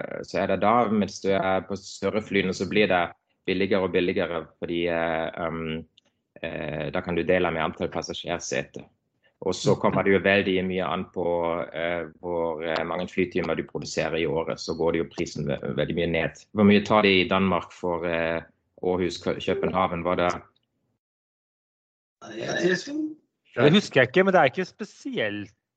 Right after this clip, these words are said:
Speaker 3: eh,
Speaker 2: Det er ikke
Speaker 3: dyrt.
Speaker 2: spesielt dyrt.
Speaker 3: Nei.
Speaker 1: Det var fem hundre kroner eller noe sånt,
Speaker 3: Ja, jeg tror
Speaker 1: eh,
Speaker 3: la-, laveste
Speaker 1: billett.
Speaker 3: pris er på det, og det er jo, og det, det er jo også en rute som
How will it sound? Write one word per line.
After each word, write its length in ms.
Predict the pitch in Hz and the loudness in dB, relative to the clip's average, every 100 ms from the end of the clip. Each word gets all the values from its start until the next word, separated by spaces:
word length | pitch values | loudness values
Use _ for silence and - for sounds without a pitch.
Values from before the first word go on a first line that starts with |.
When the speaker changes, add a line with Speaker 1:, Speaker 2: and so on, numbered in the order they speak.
| - | -8
Speaker 3:
eh, 40 | 123 | -2
Speaker 2:
Det 20 | |
er 380 | 113 110 127 131 | -2 -2 -2 0
ikke 20 | |
Speaker 3:
dyrt. 160 | 180 311 | 0 0
Speaker 2:
spesielt 360 | - 196 135 | 4 4 4
dyrt. 340 | 160 170 - - | 4 2 0 -6
Speaker 3:
Nei. 100 | 170 | -6
Speaker 1:
Det 160 | 127 123 | -4 -4
var 140 | 110 107 | -4 -2
fem 180 | 127 123 | 0 2
hundre 220 | 127 107 | 2 0
kroner 400 | 104 107 110 104 | -2 0 2 4
eller 160 | 98 92 | 2 0
noe 160 | 92 - | -2 -4
sånt, 320 | 87 87 - | -8 -8 -6
Speaker 3:
Ja, 220 | 90 208 | 4 4
jeg 40 | 208 | 4
tror 80 | 214 | 4
Speaker 1:
eh, 40 | 220 | 2
Speaker 3:
la-, 160 | 226 | 2
laveste 420 | 220 165 127 - - | 4 4 2 -10 -12
Speaker 1:
billett. 80 | 165 | -8
Speaker 3:
pris 240 | 151 - | -8 -6
er 80 | 131 | -6
på 140 | - | -4
det, 180 | 139 170 | -4 -4
og 120 | 170 160 | -4 -4
det 80 | 165 | 0
er 160 | 147 | 0
jo, 140 | 139 143 _ _ _ 165 - | 0 -6 _ _ _ -20 -20
og 140 | 170 | -10
det, 160 | 160 156 151 - _ - | -4 -2 -4 -8 _ -4
det 80 | 170 | -2
er 60 | |
jo 100 | 147 151 | -2 -4
også 160 | - 165 | -10 -12
en 80 | |
rute 320 | 151 107 - 117 | -12 -12 -12 -8
som 320 | 131 131 | -6 -6